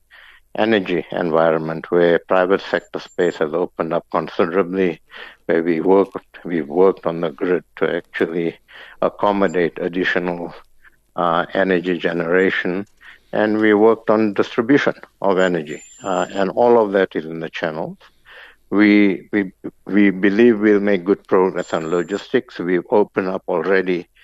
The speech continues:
some private sector space in ports and in, in containers. Uh, we believe that that will be the trend. We will, will open up more private sector participation in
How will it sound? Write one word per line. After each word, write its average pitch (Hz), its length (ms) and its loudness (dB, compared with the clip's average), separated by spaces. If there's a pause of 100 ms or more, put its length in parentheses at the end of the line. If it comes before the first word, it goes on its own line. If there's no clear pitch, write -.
(300)
some 92 200 -4
private 92 440 -2
sector - 320 -6
space - 420 -6
in 73 140 -16 (100)
ports 107 440 -2
and 80 200 -8
in, 76 240 -12
in 80 200 -16
containers. 110 840 -4 (480)
Uh, 82 320 -4
we 85 140 -8
believe 90 400 0
that 90 220 -8
that 92 260 -4
will 92 160 0
be 90 140 -4
the 80 140 -8
trend. 110 440 -4
We 92 100 -4
will, 85 220 -4
will 92 220 -6 (160)
open 90 340 -4
up 92 100 -2
more 92 200 -2
private 90 480 -2
sector 87 480 -4 (560)
participation 87 1040 -4
in 85 420 -8